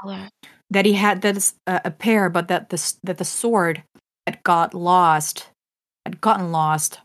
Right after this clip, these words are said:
Speaker 2: long, long ago.
Speaker 1: I feel like it was very good of you to do this reread of Court of Thorns and
Speaker 2: But really, though, all the
Speaker 1: But that would
Speaker 2: preparation. <laughs>
Speaker 1: actually, remember, okay, 'cause after I read Crescent City one,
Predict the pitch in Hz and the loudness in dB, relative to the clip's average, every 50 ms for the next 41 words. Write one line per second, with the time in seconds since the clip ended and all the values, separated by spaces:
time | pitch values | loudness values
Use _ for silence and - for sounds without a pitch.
0 | _ _ _ 180 165 165 165 165 165 160 160 160 160 156 156 151 147 143 143 151 | _ _ _ -8 -6 -4 -2 0 2 4 4 4 4 4 4 2 2 0 -2 -6
1 | - - - 170 165 175 175 175 180 180 175 170 165 160 156 151 151 147 139 131 | -10 -14 -12 -10 -8 -6 -4 -4 -2 -2 -2 -2 -2 0 0 -2 -2 -2 -6 -8
2 | - - - - - - - - _ _ _ - 262 247 - - 277 285 320 381 | -8 -8 -10 -8 -8 -10 -12 -14 _ _ _ -2 -2 -2 0 0 2 2 4 4
3 | 480 494 571 466 311 247 185 160 190 208 240 262 247 202 208 208 214 220 185 202 | 2 2 2 2 2 0 0 2 2 4 4 4 4 4 2 2 2 2 2 0
4 | 202 196 180 190 170 202 196 185 180 180 - 185 190 190 185 165 180 170 170 170 | 0 2 2 2 2 2 2 2 0 -2 -2 0 0 0 2 0 -2 -2 0 0
5 | 175 170 170 170 165 170 - - - 208 - - 160 180 170 160 - - - 190 | 0 0 0 0 -2 -6 -8 -6 -4 -4 -2 -2 -2 -4 -4 -4 -6 -4 -2 -2
6 | 185 185 180 175 175 175 165 160 165 170 170 165 - - - _ _ _ _ _ | -2 -2 -4 -6 -8 -8 -8 -6 -8 -8 -10 -12 -14 -18 -20 _ _ _ _ _
7 | _ _ _ _ _ _ _ - - 269 247 190 214 285 277 370 392 311 269 247 | _ _ _ _ _ _ _ -4 -2 -2 -2 0 0 2 2 2 2 2 2 2
8 | 208 226 220 247 415 - - - - - 262 226 240 - _ - 247 262 285 359 | 2 2 2 2 0 -4 -8 -20 -14 -10 -10 -10 -10 -12 _ -4 -2 0 0 0
9 | 403 254 233 254 339 349 - 330 330 339 - 359 359 - - - 254 - 262 - | -2 -4 -2 0 0 2 2 2 2 2 0 -2 -2 -2 0 0 0 0 -2 -6
10 | - - 381 403 403 415 415 403 381 - - 330 339 330 302 285 294 311 330 339 | -10 -8 -6 -4 -4 -2 -4 -4 -4 -2 0 0 2 2 4 4 2 2 2 0
11 | 403 415 427 403 - - - 277 262 - 285 226 - 214 - 269 269 - - - | 0 0 0 0 0 0 0 0 2 2 0 -2 -2 -2 -6 -8 -8 -6 -2 -2
12 | 220 269 - - 403 415 427 370 370 392 381 381 381 381 370 - _ _ _ _ | -2 -2 -2 -2 -2 -2 -2 0 2 2 2 2 2 -2 -4 -8 _ _ _ _
13 | - 294 285 - 330 320 - 359 339 339 320 302 349 359 302 254 247 233 | -4 -2 -2 -2 -4 -6 -4 -4 -4 -4 -2 0 0 0 0 0 -2 -4